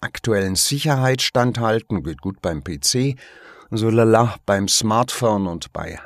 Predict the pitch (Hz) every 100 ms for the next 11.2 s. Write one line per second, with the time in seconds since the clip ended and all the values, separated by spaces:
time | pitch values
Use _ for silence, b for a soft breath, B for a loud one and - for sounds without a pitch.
0 | - 101 107 98 90 90 82 73 - -
1 | 85 - - - - 73 73 76 - -
2 | - - 78 82 73 71 - - - 87
3 | 92 104 85 76 - - - - - -
4 | - - - B B B B B 110 117
5 | 113 113 104 95 - - 95 - - 90
6 | - 90 92 87 90 - - 95 101 101
7 | 90 82 - - - 87 90 80 76 -
8 | 85 - - 78 - - - - - 67
9 | 65 - B B B 90 - 90 - 95
10 | 95 80 b b - 90 104 - 87 82
11 | 85 80